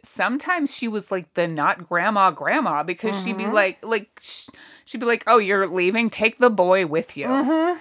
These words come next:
Speaker 1: <laughs> She's like, "Just give me some peace and
Speaker 2: Well,
Speaker 1: quiet."
Speaker 2: 'cause when they were young, she'd be like, "Oh, let me take the kids. You two have a discussion."
Speaker 1: Yeah.
Speaker 2: Like, or when they were really little. And then, yeah, later on, she'd be, like, pawning Jonathan off on Sam and being like, "Oh, here, do this," and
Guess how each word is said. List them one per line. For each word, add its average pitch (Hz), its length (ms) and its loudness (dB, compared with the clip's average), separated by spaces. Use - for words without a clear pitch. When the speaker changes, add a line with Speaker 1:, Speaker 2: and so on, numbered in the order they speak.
Speaker 1:
<laughs> - 80 -16
She's 180 280 0
like, 240 280 4
"Just 233 300 -4
give 262 180 0
me 247 140 2
some 233 220 -2
peace 220 320 -8
and 185 120 -6
Speaker 2:
Well, 330 120 6
Speaker 1:
quiet." 302 140 4
Speaker 2:
'cause 339 60 2
when 330 120 2
they 294 80 6
were 254 120 2
young, 247 480 8
she'd 247 240 -4
be 247 80 0
like, 220 300 6
"Oh, 240 340 6
let 240 200 2
me 302 100 -6
take 302 240 -2
the 311 80 -6
kids. 196 400 -2
You 220 240 -2
two 202 240 0
have 196 200 0
a 190 40 -8
discussion." 165 680 -4
Speaker 1:
Yeah. 127 100 -2
Speaker 2:
Like, 175 240 -6
or 226 140 0
when 220 180 0
they 214 80 0
were 190 140 -2
really 190 280 2
little. 113 380 -4
And 202 160 -2
then, 208 160 0
yeah, 202 200 6
later 196 360 2
on, 185 240 4
she'd 185 260 -10
be, 156 100 -6
like, 139 220 -4
pawning 185 460 -4
Jonathan 185 420 -2
off 170 280 0
on 185 140 -2
Sam 156 360 -4
and 185 100 -10
being 175 220 -6
like, 175 220 -4
"Oh, 269 120 -4
here, 226 280 0
do 240 120 -4
this," 214 360 0
and 147 200 -8